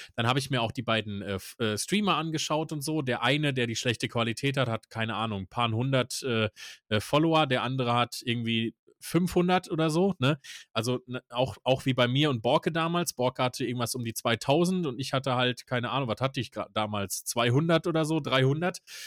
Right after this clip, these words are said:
Ähm, war halt auch dieser Unterschied. Und das hat mich halt so ein bisschen so daran erinnert, ähm, <coughs> wie das,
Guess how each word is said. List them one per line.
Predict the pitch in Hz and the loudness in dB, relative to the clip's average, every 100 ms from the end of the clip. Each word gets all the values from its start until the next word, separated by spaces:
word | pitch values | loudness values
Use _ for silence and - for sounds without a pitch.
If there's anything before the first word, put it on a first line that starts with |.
| - _ - | -18 _ 0
Ähm, | 127 131 135 _ _ 120 | 0 0 -6 _ _ 0
war | 123 | 2
halt | 143 - | 2 2
auch | 135 | 0
dieser | 135 123 123 | 2 0 0
Unterschied. | 160 175 196 196 _ _ _ _ _ _ _ - | 0 0 0 -2 _ _ _ _ _ _ _ -2
Und | 113 | 0
das | 113 | 2
hat | 143 | 0
mich | 143 | 0
halt | 135 131 | 0 0
so | |
ein | 120 | 0
bisschen | 123 131 | 0 -2
so | 113 | -2
daran | 113 107 107 | -2 0 -2
erinnert, | 107 156 202 _ - - _ _ | -2 -4 -6 _ -20 -20 _ _
ähm, | 117 117 117 120 _ _ - 160 - _ - | 0 0 -2 -6 _ _ -2 -2 -2 _ -4
<coughs> | 120 - 156 | 0 0 2
wie | 131 | 2
das, | 143 135 | 2 0